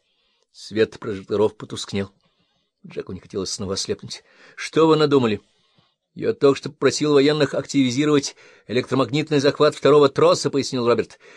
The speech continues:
«Сильное электрическое поле может привлечь к себе, но только при условии, если исчезнешь ты».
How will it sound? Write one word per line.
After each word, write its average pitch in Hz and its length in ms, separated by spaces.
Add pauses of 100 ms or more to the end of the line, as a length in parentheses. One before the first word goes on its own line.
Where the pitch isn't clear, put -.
«Сильное 185 680
электрическое 170 800
поле 160 260
может 156 200
привлечь 165 480
к - 60
себе, 160 340
но 135 160
только - 380
при 135 120
условии, 135 320
если 131 240
исчезнешь 113 800
ты». 101 240